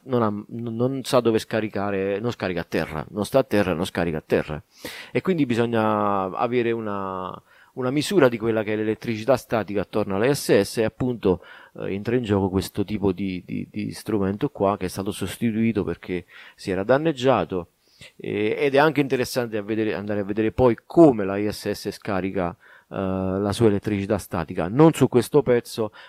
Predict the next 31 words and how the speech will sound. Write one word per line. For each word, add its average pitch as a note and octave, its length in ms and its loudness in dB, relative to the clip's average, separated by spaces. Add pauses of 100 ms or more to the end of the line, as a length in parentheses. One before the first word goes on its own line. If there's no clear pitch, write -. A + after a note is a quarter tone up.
ma A2 160 -6
su G#2+ 100 -8
un A#2+ 60 -2
altro B2 240 -2
pezzo G#2+ 300 0
che G2+ 100 -2
sul, G2+ 540 -6
sul A2 180 -10
modulo A2+ 340 0
Z A2 200 0
uno, G2+ 460 2 (240)
lo A2+ 200 2
zainetto G#2 540 2
che G2+ 80 2
sta F#2+ 500 0 (300)
alle G2+ 180 0
spalle G#2+ 320 0
della G#2 180 2
I A2 120 4
S A2 180 -2
S, G2 180 -6
dove G2+ 160 -4
ci G2 80 -10
sono A2 200 -6
i G#2+ 60 -4
giroscopi A2+ 560 -2
e G2+ 40 -6
dove G2+ 160 -8
ci F#2 120 -10
sono G2 200 -6
anche G#2+ 380 -2